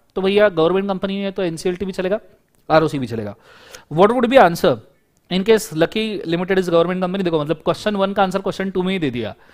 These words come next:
एनालाइज कि भैया सिर्फ लिक्विडेटर ने जो एनसीएलटी और आरओसी को दिया वही सही है क्या, और आपका आंसर चेंज होगा क्या अगर ये गवर्नमेंट कंपनी है तो?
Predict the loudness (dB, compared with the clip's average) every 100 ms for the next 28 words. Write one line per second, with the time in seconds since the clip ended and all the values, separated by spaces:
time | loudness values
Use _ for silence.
0 | -20 -16 0 4 6 6 4 0 2 2
1 | 2 2 0 4 4 4 2 0 0 0
2 | 0 0 0 2 2 4 2 -2 0 2
3 | 4 2 2 0 4 4 2 -8 _ -20
4 | 0 8 8 10 8 8 6 6 6 8
5 | 10 10 10 10 10 10 10 8 6 2
6 | 2 2 2 0